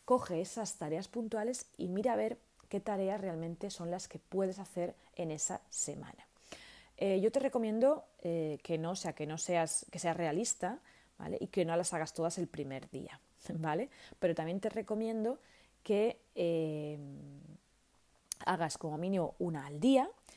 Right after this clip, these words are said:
y que intentes hacer las más desagradables o las que menos te apetezcan a principios de mes, es decir, en las primeras semanas, porque está comprobado que si tú dejas tareas,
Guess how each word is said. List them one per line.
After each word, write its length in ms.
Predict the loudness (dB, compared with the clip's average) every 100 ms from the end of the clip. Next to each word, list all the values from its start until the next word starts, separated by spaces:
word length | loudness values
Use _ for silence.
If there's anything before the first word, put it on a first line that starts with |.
| -20 _ 0
y 140 | 2
que 80 | 2
intentes 320 | 0 0 0
hacer 260 | 0 0 0
las 280 | -2 -2
más 300 | -4 -2 0
desagradables 680 | -2 0 0 2 2 2 0
o 40 | -2
las 180 | -6 -6
que 120 | -4
menos 240 | -2 -2
te 80 | -2
apetezcan 540 | -4 -4 -4 -2 -6 -4
a 120 | -6 -2
principios 600 | -2 -2 -4 0 0 0
de 100 | -6
mes, 260 | -8 -10
es 100 | -8
decir, 220 | -4 -2 -2
en 60 |
las 160 | -2 -4
primeras 400 | -4 0 -2 -2
semanas, 540 | -6 -6 -6 -8 -12 -20 -20 -20 -20 _
porque 580 | 2 2 4 4 4 4
está 240 | -2 -6 -4
comprobado 500 | -2 2 4 4 2
que 80 | -2
si 140 | -2
tú 100 | 0
dejas 360 | 0 -2 -8 -4
tareas, 540 | 0 2 0 -2